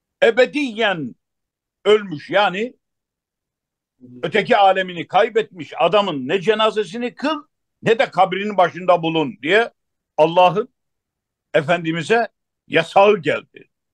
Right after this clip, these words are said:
Şimdi biz bilemiyoruz ki bu insanlar ne hal üzere ölecekler. Ama Efe-, Efendimiz'in merhametine bakıyorsunuz. Ya acaba bir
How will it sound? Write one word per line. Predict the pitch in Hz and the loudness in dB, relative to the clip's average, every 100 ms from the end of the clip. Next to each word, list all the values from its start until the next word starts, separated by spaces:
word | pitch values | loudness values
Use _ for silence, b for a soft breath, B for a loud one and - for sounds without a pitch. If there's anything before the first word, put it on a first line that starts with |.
| _ _ _ _ _ - _ _ _ _ _ _ _ _ _ _ _ | _ _ _ _ _ -20 _ _ _ _ _ _ _ _ _ _ _
Şimdi | - - 247 285 226 220 - _ _ | -12 -2 0 2 2 0 -2 _ _
biz | 143 240 156 | -2 -2 0
bilemiyoruz | 185 269 339 339 254 175 - | 0 2 2 4 2 2 -2
ki | 120 104 - _ _ _ _ _ _ _ _ _ _ _ _ _ _ _ _ | -8 -8 -10 _ _ _ _ _ _ _ _ _ _ _ _ _ _ _ _
bu | - 208 | 2 2
insanlar | 190 208 208 196 | 4 2 4 2
ne | 180 | 2
hal | 190 214 190 | 2 2 0
üzere | 151 151 123 | -6 -4 -4
ölecekler. | 107 98 - - _ _ _ _ _ _ _ _ _ _ - | -6 -8 -16 -20 _ _ _ _ _ _ _ _ _ _ -2
Ama | 180 | 2
Efe-, | 190 175 - | 2 0 -2
Efendimiz'in | 170 190 190 196 214 | 0 0 -2 -8 0
merhametine | 190 165 196 196 196 214 | 2 4 2 2 -2 0
bakıyorsunuz. | 185 165 180 151 214 220 - b b b | 0 0 -8 -10 -12 -12 -16 b b b
Ya | 160 196 | 4 6
acaba | 185 208 226 220 202 180 | 6 4 2 4 4 2
bir | 170 226 233 | -4 -18 -18